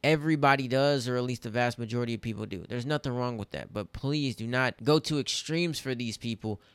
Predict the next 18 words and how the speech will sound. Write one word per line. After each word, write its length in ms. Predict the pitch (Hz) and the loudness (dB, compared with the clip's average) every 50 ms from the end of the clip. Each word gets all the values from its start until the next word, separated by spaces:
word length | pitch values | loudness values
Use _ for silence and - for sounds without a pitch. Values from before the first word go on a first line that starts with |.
| _ _ _ _ _ _ | _ _ _ _ _ _
because 300 | 127 127 151 156 127 110 | -4 0 2 2 2 2
ninety-eight 920 | 127 131 139 165 180 180 156 170 170 165 160 147 - - 143 160 170 - - | 2 2 4 4 2 2 0 -2 -4 -2 -4 -6 -2 2 2 2 2 0 -2
to 120 | - 143 | -4 -2
ninety-nine 540 | 139 143 147 143 139 135 139 139 143 143 123 | 0 0 0 0 -2 -2 0 0 0 0 -2
percent 320 | - 131 120 - 151 143 | -4 -6 -4 -4 -4 -4
of 100 | 143 123 | -4 -4
them 160 | 135 135 131 120 | -4 -6 -6 -4
do 120 | 123 123 | -4 -2
not 260 | 127 131 131 117 - | -2 -2 -2 -2 -2
care 220 | - 135 143 139 135 | -2 0 0 2 0
about 360 | 117 98 101 80 73 69 - | 2 2 0 0 0 -4 -10
you. 80 | - - - - - | -16 -16 -14 -8 -6
And 160 | 113 127 127 | -4 -2 -2
the 80 | 123 | -2
one 320 | 123 120 127 135 151 156 143 | -2 -2 0 0 -2 -2 -2
percent 480 | - 151 143 135 - 147 143 135 107 | -2 -4 -2 -2 -2 -2 -2 -2 -2
who 160 | 135 131 127 117 | -2 -2 -4 -4
do, 420 | 104 107 123 143 160 175 180 175 | -2 0 2 2 2 2 0 -4